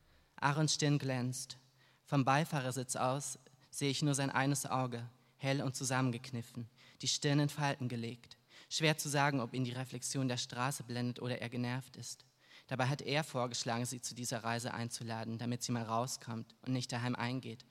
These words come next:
Mama tippt auf meine Schulter. Ihr Zeigefinger ist nach links draußen gerichtet. Ich sehe nur Sand und ein bisschen vertrocknetes Gras, einige halbhohe Sträucher feldeinwärts, davor die Leitplanke. „Was ist?“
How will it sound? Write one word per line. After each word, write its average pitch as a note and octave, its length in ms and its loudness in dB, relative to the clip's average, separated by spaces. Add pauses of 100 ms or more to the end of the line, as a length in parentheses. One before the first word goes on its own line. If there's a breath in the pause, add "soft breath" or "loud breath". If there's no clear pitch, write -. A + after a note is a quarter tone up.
(540 loud breath)
Mama C#3 240 4
tippt - 240 -4
auf C#3 120 -6
meine C3+ 200 0
Schulter. B2+ 540 -6 (480 soft breath)
Ihr - 140 -6
Zeigefinger C#3 540 0
ist - 140 -4
nach A#2 120 -4
links C#3 280 0
draußen C3 380 0
gerichtet. A2+ 560 -10 (500 soft breath)
Ich A2 200 -4
sehe B2+ 260 2
nur B2 140 0
Sand B2 460 -2
und B2 100 -2
ein A#2+ 100 -2
bisschen B2+ 280 -4
vertrocknetes B2+ 680 -6
Gras, B2 460 -6 (320 loud breath)
einige B2+ 380 -2
halbhohe B2+ 440 -2
Sträucher B2 500 -4
feldeinwärts, A#2+ 800 -6 (300 loud breath)
davor B2+ 340 -2
die C3 120 0
Leitplanke. B2 720 -2 (920)
„Was A#2+ 200 -4
ist?“ B2+ 360 -4